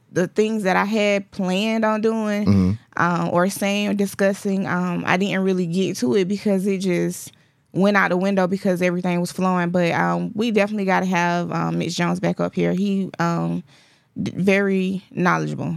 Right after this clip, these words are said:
Speaker 1: very knowledgeable. I actually got to attend, uh, a trap social.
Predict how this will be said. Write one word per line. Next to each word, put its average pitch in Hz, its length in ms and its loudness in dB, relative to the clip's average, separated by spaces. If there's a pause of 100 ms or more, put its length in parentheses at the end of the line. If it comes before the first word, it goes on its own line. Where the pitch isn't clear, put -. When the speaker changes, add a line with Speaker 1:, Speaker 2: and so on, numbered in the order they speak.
Speaker 1:
very 180 220 2
knowledgeable. 175 360 0
I 170 180 2
actually 202 300 -2
got 175 260 0
to 175 320 0
attend, 170 840 -2 (680)
uh, 175 420 0
a 165 80 2
trap 214 320 0
social. 175 520 -2